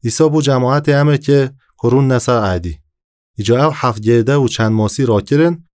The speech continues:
و پاش شکرکردنێ ئەو کەرکردن و دا شاگیردێت خۆ و ئەوان ژی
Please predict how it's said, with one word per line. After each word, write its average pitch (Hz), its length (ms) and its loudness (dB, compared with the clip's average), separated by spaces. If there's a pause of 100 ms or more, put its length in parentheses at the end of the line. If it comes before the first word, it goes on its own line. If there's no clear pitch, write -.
و 113 80 -2
پاش 143 300 -2
شکرکردنێ 123 800 -2 (400)
ئەو 107 200 0
کەرکردن 156 640 0
و 147 100 2 (400)
دا 147 120 2
شاگیردێت 113 600 -2
خۆ 151 220 0 (320)
و 113 60 -2
ئەوان 131 280 2
ژی 143 160 -2